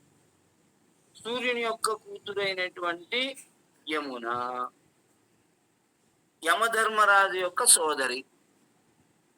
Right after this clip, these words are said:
ఆ యమున యొక్క నీళ్లు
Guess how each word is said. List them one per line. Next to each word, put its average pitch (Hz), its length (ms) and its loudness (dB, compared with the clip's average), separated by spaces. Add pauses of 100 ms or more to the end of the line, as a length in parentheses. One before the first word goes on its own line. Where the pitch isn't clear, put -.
(920)
ఆ 170 140 6
యమున 190 380 -2
యొక్క 233 440 2
నీళ్లు 208 760 -2